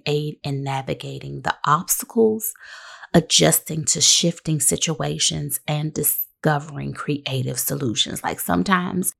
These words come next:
you almost have to remove yourself from it, if that makes any sense. So, for example, a little funny story.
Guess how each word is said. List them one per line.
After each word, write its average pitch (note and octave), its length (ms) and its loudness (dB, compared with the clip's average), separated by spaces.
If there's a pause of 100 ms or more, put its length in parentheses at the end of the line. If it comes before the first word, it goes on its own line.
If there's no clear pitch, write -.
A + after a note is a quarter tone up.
you E3+ 160 12
almost F3+ 300 2
have E3+ 240 -2
to - 100 -2
remove C#3 580 -4
yourself C3+ 720 -4 (100)
from - 800 -2
it, - 460 -12 (220)
if - 140 -4
that - 180 0
makes - 320 -2
any D3 180 -4
sense. - 400 -6
So, F3 160 4
for E3+ 260 -2
example, - 600 -6
a - 120 -16
little E3+ 140 2
funny - 340 -2
story. - 540 -6